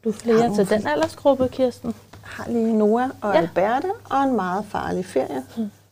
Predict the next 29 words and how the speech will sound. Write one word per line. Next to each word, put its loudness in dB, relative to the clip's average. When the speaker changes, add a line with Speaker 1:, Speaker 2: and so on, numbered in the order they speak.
Speaker 2:
Thomas -2
Lagermann -2
Lundme -2
og -4
Charlotte 0
Party -2
har -8
illustreret. 2
Og 0
det 4
gør 4
hun 0
simpelthen -8
så -10
fedt. -6
Øh, 6
Noah, 6
han 0
er -2
på -6
ferie 2
med -2
sin 0
far -2
og -8
fars -6
kæreste -2
i -6
Sverige. -2